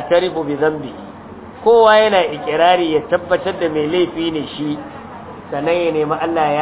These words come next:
yafe masa a wannan gurin. To wannan itirafin kowa ya yarda sai aka kira sunan gurin da suna mai Arafat. Ma'ana guraren da kowa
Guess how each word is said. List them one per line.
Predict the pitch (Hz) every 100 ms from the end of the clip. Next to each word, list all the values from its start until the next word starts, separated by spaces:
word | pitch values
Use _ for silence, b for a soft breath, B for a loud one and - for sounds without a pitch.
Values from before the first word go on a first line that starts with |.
| 156
yafe | 147
masa | 147 147 135
a | 127
wannan | 123 127 123 135 113
gurin. | 135 131 - - - - - - - - -
To | 165
wannan | 170 175 202 202
itirafin | 208 214 208 185 175 185 190 165 139 -
kowa | 185 202 202 196
ya | 190 190 196
yarda | 190 156 147 151
sai | 170
aka | 175 160
kira | 160 160 160 147 -
sunan | 165 170
gurin | 165 170 156
da | 131
suna | 156 160 160
mai | 131 - - - -
Arafat. | - 127 127 - 139 123 - - - - 156 143 - - - - - - - - - -
Ma'ana | 131 156
guraren | 147 170 156 160 156
da | - -
kowa | 156 165 165 165